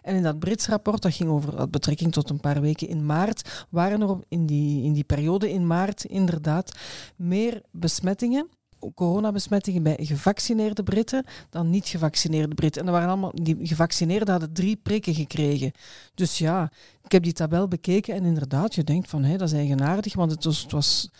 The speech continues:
per honderdduizend inwoners. Dus het was echt wel zo dat er wat meer, eh,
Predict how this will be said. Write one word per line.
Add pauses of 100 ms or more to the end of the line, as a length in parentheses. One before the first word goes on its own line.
(320)
per
honderdduizend
inwoners.
Dus
het
was
echt
wel
zo
dat
er (340)
wat
meer,
eh,